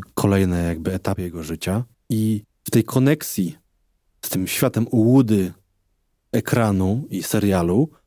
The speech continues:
kontra tym, co się dzieje u niego w życiu, czego nie widzimy jakoś bardzo dużo, ale widzimy tą niezgodę. Widzimy to, że ta energia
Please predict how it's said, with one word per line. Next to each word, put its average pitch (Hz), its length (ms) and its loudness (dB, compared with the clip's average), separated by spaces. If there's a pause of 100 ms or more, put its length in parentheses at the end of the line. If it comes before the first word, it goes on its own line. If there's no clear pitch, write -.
(340)
kontra 107 460 0
tym, 104 260 0
co 104 100 -6
się 101 140 0
dzieje 98 300 2
u 107 100 -2
niego 101 280 2
w 80 60 -8
życiu, 95 460 -2 (180)
czego 196 200 2
nie 214 140 6
widzimy 190 320 4
jakoś 156 360 4
bardzo 123 360 2
dużo, 85 420 -4 (600)
ale 104 240 2
widzimy 131 280 2
tą 127 140 2
niezgodę. 101 540 0 (460)
Widzimy 117 520 2
to, 113 300 2
że 98 400 2 (760)
ta 120 100 -4
energia 117 720 2